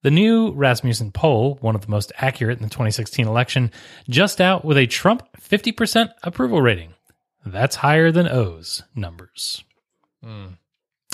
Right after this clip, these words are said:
Speaker 1: That's higher than O's numbers.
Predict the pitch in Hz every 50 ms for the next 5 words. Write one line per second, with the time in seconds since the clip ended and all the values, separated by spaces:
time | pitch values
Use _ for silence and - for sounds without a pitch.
0 | - _ _ _ _ _ _ _ _ _ _ _ _ _ - 139 - - - 143
1 | 135 135 139 135 127 127 131 131 123 123 117 107 107 104 92 85 - - _ -
2 | - - - -